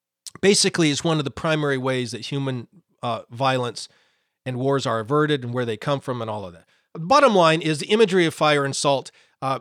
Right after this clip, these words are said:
is, is throughout this context, and it is referring to human history and how we learn to live at peace with each other and what God is doing to teach us the knowledge of good and evil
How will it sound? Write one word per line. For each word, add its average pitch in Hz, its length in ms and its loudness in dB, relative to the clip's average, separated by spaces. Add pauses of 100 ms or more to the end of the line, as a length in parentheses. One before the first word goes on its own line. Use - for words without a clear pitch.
is, 151 140 -2
is 147 240 -6
throughout 170 440 -2
this 160 180 0
context, 147 600 -4
and 160 120 -2
it 165 100 0
is 160 160 -2
referring 196 460 0
to 196 140 0
human 180 340 0
history 151 500 -2
and 139 140 -6
how 180 140 2
we 180 160 2
learn 190 300 2
to 180 60 0
live 175 160 2
at - 160 -6
peace - 300 -4
with 143 100 -6
each 123 180 -6
other 104 160 -8
and 147 180 -2
what 190 180 -2
God 185 200 4
is 165 160 2
doing 165 400 2
to 151 220 -2 (300)
teach - 420 2
us 170 400 2
the 175 100 -2
knowledge 185 480 4
of 151 140 -2
good 156 160 0
and 156 100 -4
evil 151 420 -2